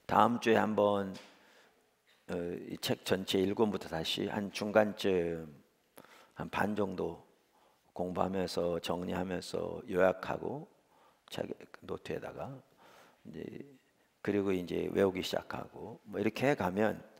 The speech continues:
이제 그 다음 주에 모였을 때 십이 단원하고 또 이제 나머지 정리하고 이렇게 하면,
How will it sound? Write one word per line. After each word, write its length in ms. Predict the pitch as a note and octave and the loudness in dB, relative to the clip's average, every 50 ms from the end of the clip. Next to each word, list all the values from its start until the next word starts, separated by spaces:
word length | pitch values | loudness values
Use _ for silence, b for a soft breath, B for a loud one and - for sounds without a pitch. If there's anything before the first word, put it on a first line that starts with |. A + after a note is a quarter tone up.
| b b b b b b b b b _ - | b b b b b b b b b _ -12
이제 480 | F#2+ F2+ F2 F2 F2 F2 E2+ E2 E2+ - | -10 -4 -2 0 0 0 0 -2 -4 -4
그 100 | - - | -4 4
다음 260 | G2 G#2+ G2+ G2 F#2+ F#2 | 6 6 6 6 2 0
주에 140 | - G2+ | -2 -2
모였을 440 | F2 E2+ F2 F2 E2+ E2 - F#2 F#2 | -2 -2 -2 -2 -2 -4 -4 -6 -8
때 300 | - - A#2 C3 C#3+ C#3 - - - _ _ _ - | -6 -4 -4 -4 -4 -6 -10 -16 -20 _ _ _ -12
십이 280 | - - - G#2 G2+ - | -8 -6 -2 0 0 0
단원하고 760 | - - E2 E2 D#2+ F#2+ G2 G2+ G2+ C3 D#3 E3 - - - - _ _ _ _ _ _ _ _ | 0 0 -2 -4 -4 -2 -4 -2 0 0 0 0 -2 -8 -16 -20 _ _ _ _ _ _ _ _
또 160 | _ - F2+ D#2+ | _ -10 -8 -8
이제 300 | D#2 - D#2 D2+ D2 - b b b b b _ | -8 -8 -10 -10 -10 -14 b b b b b _
나머지 320 | F2 E2 D#2 D#2 D#2+ D#2 | -10 -8 -8 -8 -10 -10
정리하고 800 | - - - - D#2+ D#2+ D2+ D2+ - D2 D2 - G2 G#2+ A2+ B2+ - _ b b b b b b b b b b | -10 -10 -12 -10 -12 -12 -12 -12 -12 -14 -12 -10 -10 -10 -10 -12 -16 _ b b b b b b b b b b
이렇게 340 | - D#2+ D#2+ D#2+ D#2 - F2+ | -10 -8 -8 -8 -8 -8 -8
하면, 380 | E2+ F2+ F#2 G2+ G#2 G2+ G2 | -6 -4 -2 0 0 -2 -2